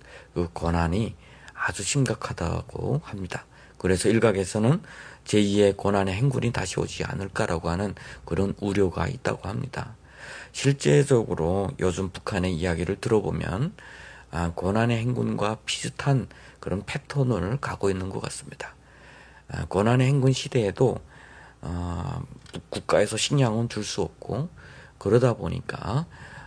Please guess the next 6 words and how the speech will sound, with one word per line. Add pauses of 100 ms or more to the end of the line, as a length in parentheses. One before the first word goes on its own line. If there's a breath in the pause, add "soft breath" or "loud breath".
아, (420 soft breath)
뭐,
북한
주민들을 (280 loud breath)
통제하는
수단이